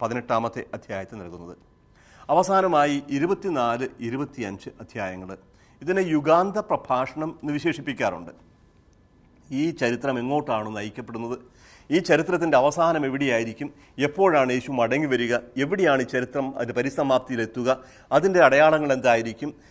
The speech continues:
ഇങ്ങനെയുള്ള കാര്യങ്ങളെക്കുറിച്ച്, യുഗാന്തത്തെക്കുറിച്ചുള്ള യേശുവിൻ്റെ പ്രബോധനങ്ങളാണ് ഇരുപത്തിനാല്, ഇരുപത്തിയഞ്ച് അധ്യായങ്ങളിൽ രേഖപ്പെടുത്തിയിരിക്കുന്നത്. മത്തായി ഇപ്രകാരം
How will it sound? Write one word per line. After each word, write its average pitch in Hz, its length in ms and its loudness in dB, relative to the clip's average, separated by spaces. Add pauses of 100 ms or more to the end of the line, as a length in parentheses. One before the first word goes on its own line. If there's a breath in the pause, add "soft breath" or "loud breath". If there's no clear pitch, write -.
(180 soft breath)
ഇങ്ങനെയുള്ള 180 460 2
കാര്യങ്ങളെക്കുറിച്ച്, 123 640 0
യുഗാന്തത്തെക്കുറിച്ചുള്ള 160 1120 -4
യേശുവിൻ്റെ 131 580 -6
പ്രബോധനങ്ങളാണ് 131 800 -4 (160)
ഇരുപത്തിനാല്, 117 640 -8 (120)
ഇരുപത്തിയഞ്ച് 110 580 -12 (120)
അധ്യായങ്ങളിൽ 95 600 -12 (380 soft breath)
രേഖപ്പെടുത്തിയിരിക്കുന്നത്. 95 800 -10 (1040 soft breath)
മത്തായി 214 460 4 (140)
ഇപ്രകാരം 160 480 2